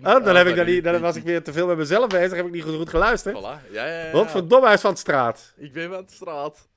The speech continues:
Speaker 1: Wel dan.
Speaker 2: Ja, ja. Ik heb iets gedaan in die pauze, hè.
Speaker 1: Ah, en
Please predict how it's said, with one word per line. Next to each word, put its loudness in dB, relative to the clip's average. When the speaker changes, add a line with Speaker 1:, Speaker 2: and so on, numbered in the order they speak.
Speaker 1:
Wel 0
dan. 2
Speaker 2:
Ja, -8
ja. -4
Ik -14
heb -10
iets -14
gedaan -8
in -16
die -16
pauze, -8
hè. -12
Speaker 1:
Ah, -6
en -8